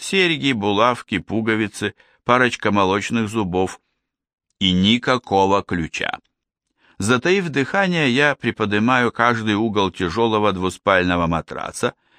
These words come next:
молясь, чтобы удалось наконец-то увидеть брелок с пометкой "Кабинет". Все, что мне удается обнаружить, это журнал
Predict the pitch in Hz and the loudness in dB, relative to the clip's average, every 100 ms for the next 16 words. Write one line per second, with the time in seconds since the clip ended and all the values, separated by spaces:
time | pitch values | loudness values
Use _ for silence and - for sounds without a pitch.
0 | - - 107 127 160 156 - 151 135 139 | -18 -2 2 2 2 -2 -2 -2 0 0
1 | 131 135 151 139 120 107 113 117 110 - | 2 2 0 0 -4 -2 0 0 -2 -2
2 | 104 101 101 110 98 92 90 98 110 120 | -2 -2 0 0 0 -2 0 0 2 0
3 | - 95 98 101 - 98 95 _ _ _ | -2 -2 2 0 0 -2 -4 _ _ _
4 | - 110 104 110 95 73 - _ _ _ | 0 0 4 2 2 0 -6 _ _ _
5 | _ _ _ _ - - 190 - 170 165 | _ _ _ _ -8 0 0 0 0 0
6 | 160 156 139 131 123 - 107 101 101 104 | 2 2 0 0 -2 -2 -2 0 -2 -2
7 | 151 135 120 120 117 98 107 110 135 151 | -2 -4 -4 -4 -2 -2 0 0 0 0
8 | 135 | -2